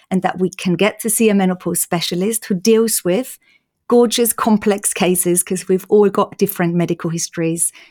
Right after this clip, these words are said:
and mine just wasn't as straightforward. And so I really stopped my surgery actually twice, um, from happening. I was really reluctant to go into surgical menopause before having had advice from a specialist of how to manage that.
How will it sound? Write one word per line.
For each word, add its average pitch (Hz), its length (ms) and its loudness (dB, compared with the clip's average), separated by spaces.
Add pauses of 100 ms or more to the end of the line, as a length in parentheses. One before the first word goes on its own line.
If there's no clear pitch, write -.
(160)
and 190 220 4
mine 202 200 4
just 196 260 -2
wasn't 170 320 -2
as 170 140 -2
straightforward. 170 760 -4 (760)
And 214 140 4
so - 160 0
I 214 80 4 (140)
really 240 520 2 (240)
stopped - 840 -2
my 190 80 2
surgery 196 540 0 (100)
actually 180 340 0 (240)
twice, 214 580 -2 (400)
um, 175 380 -2
from 180 240 -2
happening. 190 580 0
I 196 80 0 (160)
was 190 160 -2 (120)
really 196 220 4 (120)
reluctant 214 460 2
to 220 80 0
go 202 140 2
into 190 120 0
surgical 185 460 -2
menopause 180 560 -2
before 190 460 0
having 180 320 -2
had 180 300 -4
advice 170 680 -4 (220)
from 214 120 4
a 202 140 2
specialist 175 460 0
of 180 100 -4
how 165 160 -2
to 165 120 -6
manage 160 440 -4
that. - 240 -10